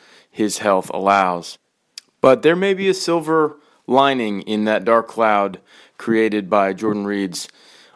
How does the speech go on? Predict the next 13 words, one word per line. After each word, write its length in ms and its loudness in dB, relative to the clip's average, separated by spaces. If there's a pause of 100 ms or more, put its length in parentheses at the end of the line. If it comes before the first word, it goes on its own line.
unfortunate 500 0
injury, 380 0
and 100 -2
that 160 4
is 120 -2
that 120 -8
this 220 0
team, 400 0
I 180 2
think, 420 -2
is 200 -4
a 100 2
better 560 0